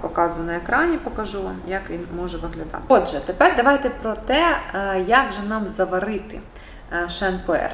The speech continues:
Е, спочатку, е, давайте ми візьмемо, е, сухий лист, е, і просто його понюхаємо.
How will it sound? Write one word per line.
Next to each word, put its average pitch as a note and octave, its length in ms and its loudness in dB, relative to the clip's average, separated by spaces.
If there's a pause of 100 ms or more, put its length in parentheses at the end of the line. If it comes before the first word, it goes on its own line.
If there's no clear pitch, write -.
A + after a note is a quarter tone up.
(160)
Е, D#3 180 0
спочатку, - 920 2
е, D4 280 4
давайте B3 420 4
ми G#3+ 320 2 (480)
візьмемо, E3+ 640 -2 (380)
е, E3 420 -6 (1300)
сухий G#3+ 420 0
лист, A#3 520 4 (1160)
е, F#3+ 300 0 (100)
і C4 100 6
просто B3+ 460 4
його G#3+ 180 0
понюхаємо. G3+ 840 0